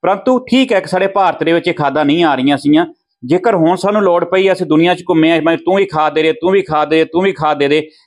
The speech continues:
ਤਾਂ ਆਖਰ ਤੇ ਕੁੱਲ ਮਿਲਾ ਕੇ ਜੋ ਹੈਗਾ, ਸਾਡੀ ਇਹ ਤੋਂ ਜ਼ਰੂਰਤ ਪੂਰੀ ਹੋ ਰਹੀ ਹੈ। ਤਾਂ ਮੇਰੇ ਖਿਆਲ ਦੇ ਵਿੱਚ ਜਿਹੜਾ ਹੈਗਾ, ਸਾਨੂੰ ਇਹਦੇ ਬਾਰੇ ਜੋ ਭ੍ਰਾਂਤੀਆਂ ਫੈਲ ਰਹੀਆਂ, ਉਹਨਾਂ ਤੋਂ ਬਾਹਰ ਨਿਕਲ ਕੇ ਆਪਦੀ ਕਣਕ ਦੀ ਬਿਜਾਈ ਵਾਸਤੇ ਖਾਦ ਆਪਣੇ ਹੱਥ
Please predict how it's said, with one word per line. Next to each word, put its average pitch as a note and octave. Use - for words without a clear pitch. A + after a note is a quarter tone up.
ਤਾਂ F3
ਆਖਰ D3+
ਤੇ F3+
ਕੁੱਲ F#3
ਮਿਲਾ F3+
ਕੇ D#3+
ਜੋ D#3
ਹੈਗਾ, D3+
ਸਾਡੀ D3
ਇਹ D3
ਤੋਂ D3
ਜ਼ਰੂਰਤ C3
ਪੂਰੀ C#3
ਹੋ A#2
ਰਹੀ C#3
ਹੈ। D#3+
ਤਾਂ G#3+
ਮੇਰੇ F#3+
ਖਿਆਲ F#3+
ਦੇ E3+
ਵਿੱਚ E3
ਜਿਹੜਾ D3+
ਹੈਗਾ, C#3+
ਸਾਨੂੰ D#3
ਇਹਦੇ F3
ਬਾਰੇ E3
ਜੋ D#3+
ਭ੍ਰਾਂਤੀਆਂ D3
ਫੈਲ C#3+
ਰਹੀਆਂ, D#3
ਉਹਨਾਂ D3+
ਤੋਂ D3+
ਬਾਹਰ B2+
ਨਿਕਲ D#3
ਕੇ E3
ਆਪਦੀ C#3+
ਕਣਕ C#3
ਦੀ D3
ਬਿਜਾਈ C3+
ਵਾਸਤੇ C#3
ਖਾਦ B2
ਆਪਣੇ C3+
ਹੱਥ A#2